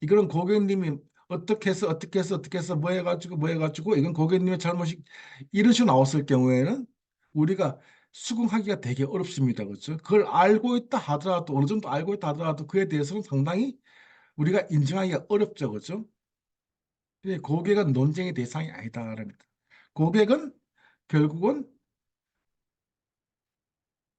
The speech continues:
한문으로 볼 때 "돌아볼 고 손님객"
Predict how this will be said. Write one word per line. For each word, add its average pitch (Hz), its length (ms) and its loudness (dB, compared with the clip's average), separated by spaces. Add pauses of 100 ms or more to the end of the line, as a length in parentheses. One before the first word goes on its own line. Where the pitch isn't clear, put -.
(220)
한문으로 208 400 8
볼 135 220 4
때 131 240 -2 (1300)
"돌아볼 196 640 4
고 147 360 -6
손님객" 147 800 2